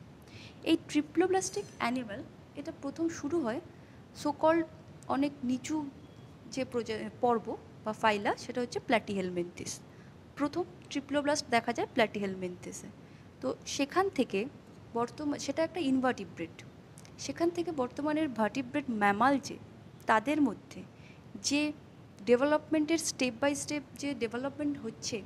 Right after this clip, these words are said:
সেটা কিন্তু same। অর্থাৎ প্ল্যাটিহেলমিনথেসদের, হেলমিনথেসদের মধ্যে যেভাবে ডেভেলপমেন্ট হচ্ছে Embryo থেকে একজন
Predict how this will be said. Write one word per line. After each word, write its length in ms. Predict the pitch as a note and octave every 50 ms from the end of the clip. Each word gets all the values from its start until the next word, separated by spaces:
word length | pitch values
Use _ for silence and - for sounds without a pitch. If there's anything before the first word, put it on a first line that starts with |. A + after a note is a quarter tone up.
| - - -
সেটা 220 | - - C4 - D#4
কিন্তু 260 | - D#4+ D#4+ - G4+
same। 320 | - - - A3+ F#3+ F3 F3 - - - - - - - - - - -
অর্থাৎ 240 | - - - - D4 - -
প্ল্যাটিহেলমিনথেসদের, 920 | - A3 G#3+ - - B3+ C4+ C#4 C#4 C#4 D4 C#4+ C#4 C#4+ - - D#4 D4 D4+ C#4 - - - - - -
হেলমিনথেসদের 720 | B3 C4 C4 C#4 C#4+ C#4+ C#4 C#4+ D4+ D4 C4+ C#4 D4 D4
মধ্যে 320 | C#4 C#4 D4 C#4 - D4+ D4+
যেভাবে 400 | B3 C4 C4+ A#3+ C#4 C#4+ D4 D4+
ডেভেলপমেন্ট 600 | B3 C4+ B3+ C4+ C#4 C#4 C#4 - C#4+ C#4+ C#4+ C#4+
হচ্ছে 260 | C#4 C#4 - - E4
Embryo 520 | D#4 C#4 B3+ B3 A3 A#3 A#3+ A#3 A#3 B3
থেকে 320 | B3 - C4+ C4 - C#4 C#4+ -
একজন 360 | B3+ A#3+ A#3 - - B3+ B3+